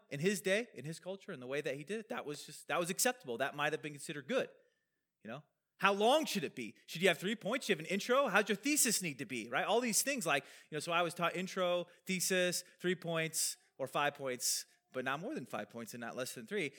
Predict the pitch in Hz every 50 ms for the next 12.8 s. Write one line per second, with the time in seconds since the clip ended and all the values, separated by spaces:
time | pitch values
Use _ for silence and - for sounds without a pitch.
0 | - - - - 135 135 135 135 131 127 - 123 120 117 - - 190 180 147 165
1 | 147 139 - - 165 147 139 123 127 131 127 127 - 127 110 120 113 113 120 131
2 | 175 214 - - 214 208 196 190 220 220 220 - 233 214 - 196 - - 208 214
3 | 208 - 220 208 202 196 196 - 190 - - - 233 247 240 - - 135 180 -
4 | - 180 185 196 - - 196 147 233 320 - - 160 214 311 277 - - - -
5 | - _ _ _ - 180 180 165 165 131 139 147 180 190 160 131 127 139 151 147
6 | 131 131 139 156 165 143 120 120 135 131 139 139 - - 127 131 135 135 - 143
7 | 135 - 135 123 123 123 120 120 131 147 - - 139 131 - - - _ - 131
8 | 123 - - - 147 139 135 131 127 135 139 - - - 127 123 123 127 131 127
9 | 127 127 - - - 135 131 135 135 143 160 160 160 _ _ _ _ _ _ _
10 | _ _ _ _ _ _ _ _ _ _ _ _ _ _ - 208 233 269 294 -
11 | - 277 254 226 - - - - _ _ _ - - 196 240 277 302 311 320 311
12 | 311 277 - - - - - - - 269 311 339 - - 311 311